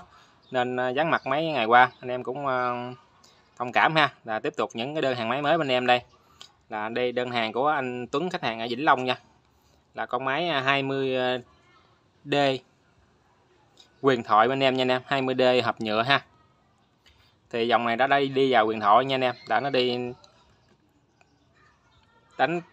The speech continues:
tổng hợp tất cả các dòng cá ha. Lóc, trê, lương,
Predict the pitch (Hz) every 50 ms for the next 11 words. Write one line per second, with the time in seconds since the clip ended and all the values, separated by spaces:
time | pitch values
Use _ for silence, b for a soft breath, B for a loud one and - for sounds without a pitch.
0 | _ _ _ _ _ _ _ _ _ _ _ _ _ _ _ - 104 160 160 139
1 | 107 101 - - - 180 - - 110 110 127 - 165 143 117 104 110 107 - -
2 | 131 147 190 185 170 139 - - - - - _ _ _ _ _ _ _ _ _
3 | _ _ _ _ _ _ - - 147 156 175 - - _ _ - 156 147 143 139
4 | 131 120 120 - _ - 147 156 156 147 131 127